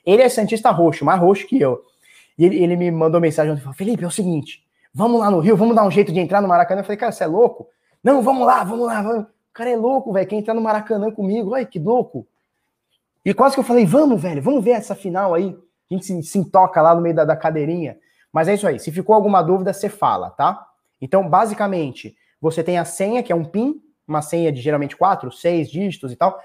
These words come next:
pra você acessar a tua carteira, pra você assinar uma transação, e tem a cid, que são as vinte e quatro palavras que você intoca,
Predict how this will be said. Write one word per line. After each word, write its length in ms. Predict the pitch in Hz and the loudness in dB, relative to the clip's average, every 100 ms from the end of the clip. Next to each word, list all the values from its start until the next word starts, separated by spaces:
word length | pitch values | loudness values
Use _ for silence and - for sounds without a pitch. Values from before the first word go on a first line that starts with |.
| _ | _
pra 120 | 156 | -2
você 200 | 156 156 | -2 -2
acessar 380 | 156 160 151 190 | -2 -4 -2 -2
a 40 | |
tua 80 | 220 | -2
carteira, 440 | 214 165 143 143 180 | -2 -2 -2 -2 -2
pra 120 | 151 | -4
você 200 | 139 - | -8 -8
assinar 300 | 143 135 135 | -8 -6 -4
uma 100 | 175 | -4
transação, 460 | 160 147 - 208 - _ - | -4 -6 -2 -4 -4 _ -8
e 80 | 202 | 0
tem 160 | 220 | 4
a 80 | 247 | 4
cid, 420 | 247 233 220 185 | 2 0 0 0
que 80 | 226 | -2
são 140 | - | 2
as 80 | 185 | 2
vinte 160 | 170 185 | 0 -2
e 40 | |
quatro 180 | - 170 | -2 0
palavras 400 | 196 180 175 185 | 4 4 4 2
que 80 | 180 | 0
você 220 | 180 - | -6 -2
intoca, 760 | 214 269 _ 196 220 - 123 | -4 -4 _ 2 2 -2 -6